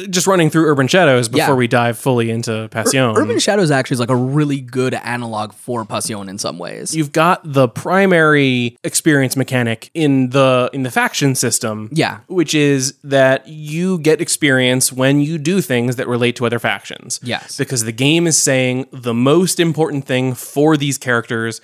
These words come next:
Speaker 1: is their faction and
Speaker 2: Yeah.
Speaker 1: how they react to the other factions and how they relate to them and when do they go for them for help and
Speaker 2: Mm-hmm.
Speaker 1: stuff like that. And that when you commu-, and it forces you to interact with every faction before you
Speaker 2: Yes.
Speaker 1: advance.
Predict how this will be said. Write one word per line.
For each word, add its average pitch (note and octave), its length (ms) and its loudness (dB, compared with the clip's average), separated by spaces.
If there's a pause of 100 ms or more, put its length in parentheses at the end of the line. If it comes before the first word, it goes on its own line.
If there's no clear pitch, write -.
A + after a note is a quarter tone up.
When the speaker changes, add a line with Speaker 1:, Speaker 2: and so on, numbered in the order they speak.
(220)
Speaker 1:
is C3 200 -4
their C3+ 160 0
faction A2+ 680 -4 (140)
and G#2+ 80 -8
Speaker 2:
Yeah. G#2+ 120 -2
Speaker 1:
how C#3 200 0
they C3+ 160 0
react A#2 560 -2
to A#2+ 120 -10
the G#2+ 120 -6
other G#2+ 160 -6
factions A2 440 -8
and G#2 100 -10
how A#2+ 120 -4
they A2+ 120 -8
relate A2 340 -4
to B2 80 -14
them G#2+ 100 -8
and A2 100 -10
when A#2 140 -6
do A#2 80 -8
they A#2+ 120 -2
go A2+ 200 -8
for A2+ 160 -10
them A2 160 -8
for A2+ 160 -6
help G#2+ 320 -6 (300)
and F3+ 100 -4
Speaker 2:
Mm-hmm. E3+ 80 2
Speaker 1:
stuff B2 220 -2
like G#2+ 120 -6
that. G2 260 -12 (420)
And C3 140 -4
that B2+ 160 -2
when C3+ 300 0
you D#3 500 0
commu-, C#3+ 260 -2
and D3 120 2
it D#3+ 140 0
forces F#3 600 2
you D3+ 100 0
to D#3 140 -2
interact C3+ 300 0
with A#2+ 200 -10
every C#3+ 400 0
faction A2+ 500 -4
before B2+ 520 -4
you A#2 140 -4
Speaker 2:
Yes. A2+ 80 -4
Speaker 1:
advance. - 480 -10